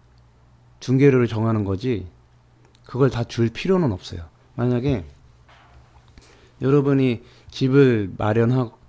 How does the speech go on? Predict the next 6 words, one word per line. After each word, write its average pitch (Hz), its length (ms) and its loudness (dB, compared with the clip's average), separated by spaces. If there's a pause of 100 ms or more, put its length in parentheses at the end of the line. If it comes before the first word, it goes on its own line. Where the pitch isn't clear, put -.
(160)
그러니까 95 200 -6
뭐 101 100 -2
전세든 117 840 2
매매든 101 800 -2 (880)
월세든 107 680 -2 (1000)
집을 139 520 2